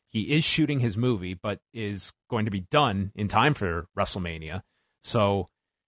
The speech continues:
um, if you believe Lars Sullivan is, I mean, and we're, we're getting really close now to WrestleMania time, that you would think if Lars Sullivan was coming back, um, in time for WrestleMania, he, he would have been part of some of these, um,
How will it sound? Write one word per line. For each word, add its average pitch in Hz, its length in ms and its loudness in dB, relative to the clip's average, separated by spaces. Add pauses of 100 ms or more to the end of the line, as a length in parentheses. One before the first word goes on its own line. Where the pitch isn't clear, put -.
(300)
um, 98 320 0
if 165 180 0
you 143 120 6
believe 143 320 2
Lars 139 240 4
Sullivan 123 440 4
is, 104 320 -2
I 107 140 2
mean, 110 160 2
and 104 200 0
we're, 120 120 2
we're 143 160 2
getting 131 260 0
really 120 240 2
close 113 400 0
now 87 220 -2
to 87 420 -2 (300)
WrestleMania 107 540 4
time, 85 320 2
that 85 340 0
you 107 140 2
would 90 100 0
think - 240 2
if 90 180 0
Lars 107 220 2
Sullivan 110 380 2
was 98 120 0
coming 101 280 0
back, 101 480 0 (320)
um, 90 360 2
in 131 120 0
time 175 340 2
for 123 140 2
WrestleMania, 98 800 2 (140)
he, 101 600 0 (420)
he 135 140 0
would 131 160 2
have 113 80 0
been 104 140 2
part 131 260 2
of 90 240 -2 (160)
some 151 240 2
of 104 100 2
these, 95 420 0
um, 85 360 -2